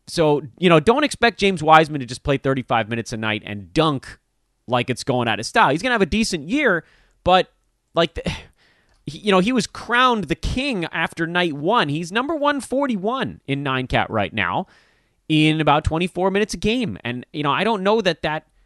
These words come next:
the field goal percent is gonna come up, so you've got that at least. But, you know, overall role, he'll get better as the year goes on. But, you know, he's not a king yet. Detroit side, I mean, look at Jeremy Grant. Look at Jeremy Grant.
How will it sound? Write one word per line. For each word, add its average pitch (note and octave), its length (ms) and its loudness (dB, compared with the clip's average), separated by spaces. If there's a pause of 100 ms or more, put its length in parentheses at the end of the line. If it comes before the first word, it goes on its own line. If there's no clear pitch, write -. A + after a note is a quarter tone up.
(140)
the C#3 80 -2
field C#4 220 6
goal D3+ 120 2
percent C3 280 -2
is A2 80 -8
gonna G#2 160 -6
come F#2+ 220 -6
up, D#2+ 260 -8 (160)
so A2 280 -2
you've A2+ 160 -6
got D3 240 0
that A#2+ 220 2
at E2+ 100 -10
least. E2 320 -12
But, A2+ 180 -2 (240)
you F#3 100 -4
know, F#3+ 120 4
overall A3 440 4
role, D#3 640 0 (640)
he'll G3 220 -6
get A3+ 200 -2
better G#2 280 -2
as G#2 120 -8
the A2 80 -12
year G2+ 160 -8
goes F2+ 280 -8
on. G#2+ 340 -4 (440)
But, C3 200 0 (640)
you C3+ 120 -6
know, A#2+ 40 -2
he's C3+ 100 -2
not G3+ 140 2
a G3+ 40 0
king F#3+ 380 -4
yet. E3+ 300 0 (2000)
Detroit C4+ 360 6
side, G#3+ 280 8
I F3+ 60 -2
mean, D#3+ 340 0
look D#3 200 0
at A2+ 60 -6
Jeremy A2+ 260 -2
Grant. F2 320 -8 (440)
Look D#3+ 200 2
at A2 80 -6
Jeremy G#2 280 -2
Grant. E2 340 -6